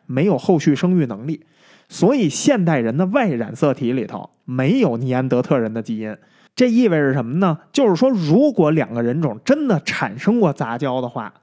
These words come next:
那因为留下来的只有 X 染色体，所以只可能是女性尼安德特人跟男性现代智人杂交。那至于女性现代智人跟男性尼安德特人交配的这个问题呢，极大的可能就是完全不能生育，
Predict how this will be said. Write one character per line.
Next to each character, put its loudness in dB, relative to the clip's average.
那 0
因 0
为 2
留 4
下 4
来 2
的 2
只 2
有 4
X 0
染 -4
色 -4
体， -10
所 2
以 0
只 0
可 -2
能 -4
是 2
女 0
性 0
尼 0
安 2
德 2
特 0
人 -4
跟 -2
男 0
性 0
现 -2
代 -2
智 0
人 -4
杂 -6
交。 0
那 2
至 2
于 2
女 2
性 2
现 2
代 2
智 2
人 2
跟 0
男 2
性 2
尼 2
安 2
德 4
特 2
人 0
交 4
配 2
的 2
这 0
个 0
问 -4
题 -8
呢， -8
极 0
大 0
的 -2
可 -4
能 -8
就 0
是 -4
完 -2
全 0
不 -2
能 -6
生 -6
育， -4